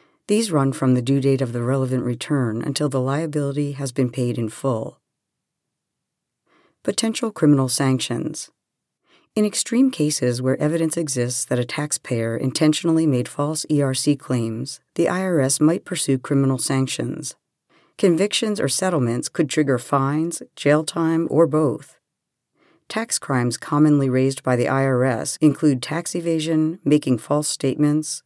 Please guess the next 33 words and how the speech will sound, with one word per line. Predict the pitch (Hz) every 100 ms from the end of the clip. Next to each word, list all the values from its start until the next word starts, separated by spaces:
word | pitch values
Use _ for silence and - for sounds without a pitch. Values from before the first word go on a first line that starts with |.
| -
submitting | - 135 143 135 123
false | 135 143 -
documents, | 127 156 - 127 117 147 - - -
and | 160
conspiracy | 151 147 - 160 165 185 160
to | 139
defraud | 135 - 147 147
the | 131
U | 123 123
S | 127
government. | - 143 131 120 110 - _ _ _ _ _ _ _ _ _ _ _ _ _ _
Summary | - - 240 214 131
by | 123 127
the | 131
I | - 147
R | 143 135
S. | 127 113 123 - - _ _ _ _ _ _ _ _ _ -
The | -
I | 202 214
R | 190
S | 131 123 -
has | - 143
described | 151 - - 175 175
the | 147
situation | - 151 151 131 123 - 131
in | 131
which | 123 -
many | 135 139 135
taxpayers | 139 139 - - 113 117 -
find | 135 139 131
themselves | 113 - 113 113 -
as | 143 -
follows. | 147 139 123 110 - -